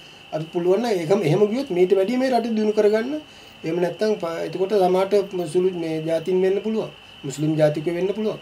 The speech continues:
ඒතර මු-, දෙමළ ජාතිකයෝ වෙන්න පුළුවන්. මොකද ඒ අය අතර හොඳ මිනිස්සු, හොඳ මේ රටට ජාතියට ආදරේ, එකට ජීවත් වෙන්න කැමති, සහජීවන ඉන්න කැමති අය ගොඩක් අය ඉන්නවා. ඒ නිසා ඒ අයත් එක්ක එකතු වෙලා රට ගෙනියන්න පුළුවන් නම් මං හිතන්නේ මීට පස්සේ මේ දේශපාලන බෙදීම් වලින්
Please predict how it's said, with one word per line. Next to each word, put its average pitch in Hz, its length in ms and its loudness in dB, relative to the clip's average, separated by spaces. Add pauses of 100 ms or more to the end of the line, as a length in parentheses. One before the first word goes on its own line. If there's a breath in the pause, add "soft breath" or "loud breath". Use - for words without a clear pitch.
(140 loud breath)
ඒතර 147 240 -6
මු-, 143 260 -4
දෙමළ 151 300 -2
ජාතිකයෝ 185 360 0
වෙන්න 226 160 -2
පුළුවන්. 139 220 -8
මොකද 117 160 -8
ඒ 131 160 -4
අය 143 180 -2
අතර 147 220 -6 (400 loud breath)
හොඳ 139 200 -2
මිනිස්සු, 147 500 -2
හොඳ 185 220 0
මේ 170 200 -4
රටට 147 320 -4
ජාතියට 147 320 -4
ආදරේ, 127 400 -10 (360 loud breath)
එකට 151 300 -6
ජීවත් 156 400 2
වෙන්න 143 220 0
කැමති, 120 380 -6
සහජීවන 156 520 -2
ඉන්න 151 240 -2
කැමති 156 280 -4
අය 196 80 0
ගොඩක් 190 300 -4
අය 208 120 0
ඉන්නවා. 247 280 -8 (300 loud breath)
ඒ 131 160 -4
නිසා 143 300 -2 (240)
ඒ 147 180 -2
අයත් 175 240 0
එක්ක - 120 -6
එකතු 160 280 -4
වෙලා 240 220 0 (220)
රට 175 240 -2
ගෙනියන්න 185 320 4
පුළුවන් 190 220 2
නම් 226 100 -2
මං 190 120 2
හිතන්නේ 202 320 -4 (320 loud breath)
මීට 160 240 0
පස්සේ 202 280 4
මේ 220 160 2
දේශපාලන 180 600 2
බෙදීම් 165 460 0
වලින් 175 260 -2